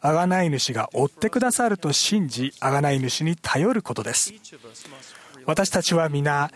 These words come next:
人を救う力を備えておられるこの、このお方の功徳にひたすら頼らなければなりません。聖なるメシアの功徳と憐れみと恵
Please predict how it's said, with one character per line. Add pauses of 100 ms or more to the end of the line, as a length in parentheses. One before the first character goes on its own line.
(140)
人
を
救
う
力
を
備
え
て
お
ら
れ
る
こ
の、
こ
の
お
方
の
功
徳
に
ひ
た
す
ら
頼
ら
な
け
れ
ば
な
り
ま
せ
ん。 (640)
聖
な
る
メ
シ
ア
の
功 (120)
徳
と
憐
れ
み
と
恵